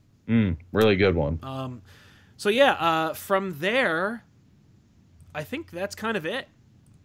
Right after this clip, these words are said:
Speaker 2: It's like, so Metal was the last crisis, and so there, those are your seven crises. It's just the ones that change the universe the most. And so the question is, like,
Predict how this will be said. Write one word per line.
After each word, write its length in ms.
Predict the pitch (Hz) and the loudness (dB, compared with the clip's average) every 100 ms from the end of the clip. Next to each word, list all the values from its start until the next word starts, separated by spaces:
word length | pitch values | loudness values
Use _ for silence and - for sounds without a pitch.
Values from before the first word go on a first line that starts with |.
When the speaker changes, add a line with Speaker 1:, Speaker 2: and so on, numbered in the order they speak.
| _ _ - | _ _ -12
Speaker 2:
It's 200 | 165 196 | -6 0
like, 220 | 170 - | 0 0
so 160 | - 170 | -4 -2
Metal 320 | 165 196 220 | 0 2 2
was 160 | 196 | 0
the 100 | 156 170 | 2 0
last 440 | 160 175 185 - | 2 2 2 -2
crisis, 760 | - 175 165 - 107 113 - - _ _ _ _ - - _ _ - - | -4 -2 -2 -6 -14 -16 -16 -18 _ _ _ _ -20 -20 _ _ -20 -10
and 480 | 156 160 160 156 151 151 | 0 2 2 0 -6 -12
so 220 | - 180 160 | -8 -4 -2
there, 320 | 160 165 160 | 2 2 0
those 320 | 151 170 147 | 0 0 0
are 40 | |
your 80 | 147 | -6
seven 280 | 139 143 135 | -6 -6 -8
crises. 600 | - 120 107 - - - | -12 -12 -14 -18 -20 -18
It's 160 | 139 - | -14 -8
just 200 | 185 - | -8 -6
the 80 | |
ones 360 | 160 147 165 151 | -4 -2 -2 -4
that 140 | 170 | -8
change 500 | - 165 156 147 131 | -8 -6 -4 -6 -8
the 80 | 135 | -10
universe 420 | 135 139 139 131 | -8 -8 -8 -10
the 100 | - | -10
most. 540 | 123 117 87 67 - - _ _ _ _ _ _ _ - - - - - - - - - - - - - - | -16 -16 -18 -18 -18 -20 _ _ _ _ _ _ _ -20 -20 -20 -20 -20 -20 -20 -20 -20 -20 -20 -20 -20 -10
And 460 | 151 156 151 147 143 | -2 0 0 -4 -10
so 260 | - - 165 | -10 -4 -2
the 80 | 151 | -2
question 380 | 214 226 - 180 | -8 -8 -6 -6
is, 180 | 156 | -4
like, 240 | 143 139 | -2 -2